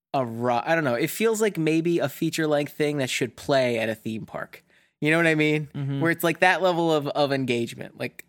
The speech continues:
Speaker 1: look, there's, there's a story here, there's a narrative here for you to follow,
Speaker 2: Totally.
Speaker 1: and maybe shorten it to, like, twenty-three minutes.
Speaker 2: That's a really
Speaker 1: And
Speaker 2: good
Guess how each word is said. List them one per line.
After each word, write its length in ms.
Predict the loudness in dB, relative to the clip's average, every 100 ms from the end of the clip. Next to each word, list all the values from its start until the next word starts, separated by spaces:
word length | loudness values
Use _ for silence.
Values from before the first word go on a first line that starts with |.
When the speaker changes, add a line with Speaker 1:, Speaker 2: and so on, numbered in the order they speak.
| _
Speaker 1:
look, 180 | -8 -2
there's, 220 | -2 -2
there's 200 | -4 -4
a 60 |
story 320 | -4 -2 0 0
here, 200 | 0 -2
there's 180 | -4
a 40 | -4
narrative 340 | -2 -2 -4
here 140 | -4 -4
for 120 | -4
you 60 | -6
to 60 |
follow, 360 | -4 0 4 4
Speaker 2:
Totally. 220 | 4 2
Speaker 1:
and 100 | 2
maybe 240 | 2 0
shorten 340 | 0 2 2 2
it 100 | 0
to, 100 | 2
like, 180 | 2 0
twenty-three 580 | 0 2 2 4 2 4
minutes. 300 | 0 -2 0
Speaker 2:
That's 160 | 2
a 80 | 4
really 240 | 4 6
Speaker 1:
And 220 | 8 6 6
Speaker 2:
good 380 | 4 4 -2